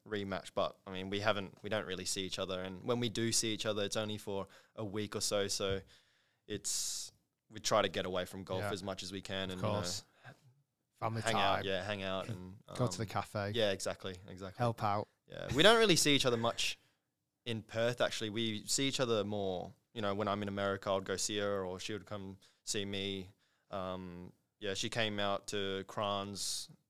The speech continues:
Speaker 1: a couple years ago when we played in Swiss.
Speaker 2: Yeah.
Speaker 1: And, um, yeah, it was pretty cool. You know, we got to hang out and pop my collar up.
Speaker 2: It's all right.
Speaker 1: Um,
Speaker 2: You look
Speaker 1: but
Speaker 2: smart.
Speaker 1: yeah, uh, yeah, it's, it's pretty cool. You know, just
Speaker 2: So when you play her in a match,
Speaker 1: Yeah.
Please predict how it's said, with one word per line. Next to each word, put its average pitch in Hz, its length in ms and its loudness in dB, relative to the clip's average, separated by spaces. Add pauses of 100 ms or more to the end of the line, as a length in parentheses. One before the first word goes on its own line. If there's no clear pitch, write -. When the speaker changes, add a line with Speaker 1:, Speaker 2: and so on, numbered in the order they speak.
Speaker 1:
a 107 80 -10
couple 110 260 -4
years 104 260 -2
ago 101 180 -2
when 104 100 -6
we 104 140 -8
played 101 340 -2
in 98 220 -6
Swiss. - 500 -2 (100)
Speaker 2:
Yeah. 113 180 0 (180)
Speaker 1:
And, 104 280 -6
um, 95 420 -6 (140)
yeah, 107 120 -4
it 92 40 -6
was 95 120 -6
pretty 104 200 -2
cool. 107 200 -6
You 98 80 -6
know, 92 120 -6
we 98 80 -6
got 101 160 -6
to 101 60 -10
hang 98 200 -6
out 98 200 -4
and 92 220 -8 (720)
pop - 120 -16
my 92 60 -16
collar 98 300 -8
up. - 80 -12 (220)
Speaker 2:
It's - 100 -20
all 104 100 -6
right. 143 100 -4
Speaker 1:
Um, 107 80 -4
Speaker 2:
You 107 100 -4
look 101 80 -12
Speaker 1:
but 104 180 -2
Speaker 2:
smart. 107 260 0 (400)
Speaker 1:
yeah, 110 260 4
uh, 101 260 4 (1600)
yeah, 135 120 -2
it's, - 260 -2
it's 131 180 -2
pretty 120 240 2
cool. 110 280 0
You 107 100 -2
know, 107 160 0
just 113 160 2
Speaker 2:
So 151 60 10
when 170 100 10
you 175 80 6
play 165 220 8
her 147 80 8
in 147 40 6
a 139 60 4
match, 110 540 0
Speaker 1:
Yeah. 98 100 -4